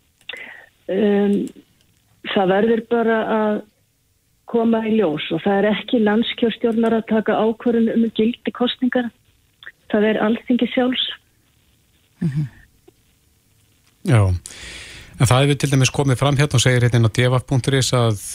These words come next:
Speaker 3: eh, auðum seðlum hafi fækkað um tólf. Er þetta ekki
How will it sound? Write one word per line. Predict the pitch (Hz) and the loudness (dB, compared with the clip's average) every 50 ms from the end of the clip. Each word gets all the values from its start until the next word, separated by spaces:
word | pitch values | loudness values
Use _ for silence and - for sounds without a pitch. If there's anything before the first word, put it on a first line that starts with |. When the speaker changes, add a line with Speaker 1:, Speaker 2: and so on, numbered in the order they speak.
| - | -12
Speaker 3:
eh, | - - - 107 104 104 101 101 101 98 98 - | -8 -2 0 2 4 4 6 4 4 4 2 2
auðum | - 113 120 139 151 147 160 156 139 - | 2 4 4 4 2 2 0 0 0 0
seðlum | - 147 151 160 160 165 160 139 | 2 2 2 2 2 2 2 2
hafi | 135 143 135 127 | 2 2 2 2
fækkað | - - 151 143 - - - 127 | 0 0 -2 -4 -2 0 0 2
um | 120 107 | 2 2
tólf. | - - - 120 127 156 196 202 - - - - | 0 0 0 0 0 0 0 -2 -6 -8 -10 -10
Er | 104 - - - 107 117 143 170 | -8 -8 -6 -2 0 2 2 2
þetta | 202 - 220 - | 0 -2 -4 -4
ekki | - 202 185 | 0 0 2